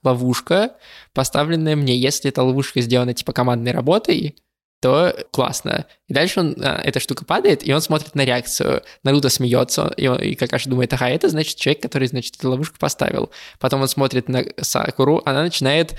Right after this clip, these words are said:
оправдываться, что вот, мы не хотели, это все Наруто, мы не могли его убедить.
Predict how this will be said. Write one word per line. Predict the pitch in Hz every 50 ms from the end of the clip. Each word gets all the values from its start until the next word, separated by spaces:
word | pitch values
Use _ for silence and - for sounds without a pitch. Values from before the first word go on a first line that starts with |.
| - -
оправдываться, | - 139 - 139 131 123 120 123 120 120 - - -
что | - - - 123
вот, | 117 131 165 196 226 214 214 -
мы | 160 135
не | 131 123
хотели, | - 139 135 - - 202 214 240 226 208 180 165
это | 147 135 - 170
все | - -
Наруто, | 139 131 131 180 226 247 233 240 - 165
мы | 139 131
не | 127 131
могли | 127 120 120 120
его | 123 123 - 123 131 127
убедить. | 127 123 131 147 175 220 226 220 -